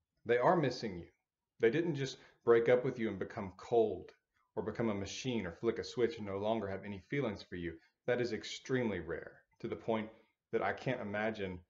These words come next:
it being the case if you are here watching this video, because if you cared about them that much,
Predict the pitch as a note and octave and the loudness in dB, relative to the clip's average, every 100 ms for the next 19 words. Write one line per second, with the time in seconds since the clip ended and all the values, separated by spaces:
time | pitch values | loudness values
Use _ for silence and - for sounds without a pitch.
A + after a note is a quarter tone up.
0 | _ _ - A2 G#2 F2+ E2+ - A#2 F2+ | _ _ -4 -2 -2 -4 -8 0 0 0
1 | - - - - G#2+ G#2+ - _ G2 F#2+ | -6 -14 -14 -6 -4 -4 -10 _ -6 -2
2 | G#2+ F#2+ F#2 - G2+ F2 - F#2 F2 F#2 | -2 0 -2 -4 -8 -10 -10 -12 -8 -6
3 | F#2 - G2+ G#2+ F2+ F2+ - _ G2 F#2+ | -6 -6 -6 -2 -2 -4 -16 _ -16 -6
4 | A2 - A#2+ A#2 G2 F#2 F#2 F#2 - G2 | -6 2 4 6 4 0 -4 -6 -6 -4
5 | F#2+ - | -6 -8